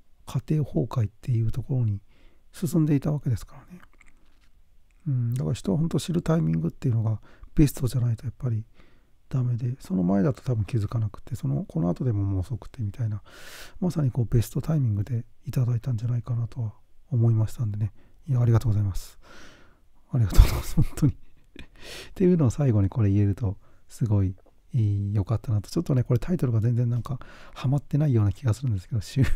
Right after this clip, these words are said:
<laughs> 収入の不安定な男性はお断りって。まあ、これ、初っ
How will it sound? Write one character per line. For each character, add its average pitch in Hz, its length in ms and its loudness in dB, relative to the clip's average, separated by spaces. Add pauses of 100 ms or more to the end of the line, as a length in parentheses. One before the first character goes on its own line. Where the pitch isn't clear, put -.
(140)
<laughs> - 200 -16
収 147 220 -2
入 160 140 0
の 151 120 2
不 123 140 4
安 135 140 2
定 127 120 0
な 110 100 2
男 104 220 2
性 135 140 -4
は 107 80 2
お - 20 -2
断 110 340 -2
り 101 80 -2
っ - 20 -6
て。 - 160 -12
ま 147 140 0
あ、 - 40 -10 (220)
こ 214 80 -2
れ、 220 80 2
初 311 200 -2
っ 165 40 2